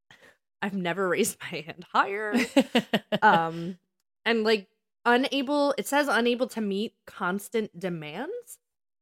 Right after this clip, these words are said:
Speaker 2: Yeah.
Speaker 1: So I feel like that is, that could be a home life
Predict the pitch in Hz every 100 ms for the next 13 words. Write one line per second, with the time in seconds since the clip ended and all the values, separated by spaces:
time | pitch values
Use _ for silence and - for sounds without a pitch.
0 | _ 160 151 - 185 - 254 233 226 240
1 | 247 254 220 220 220 220 208 196 - 214
2 | - 226 196 175 196 175 156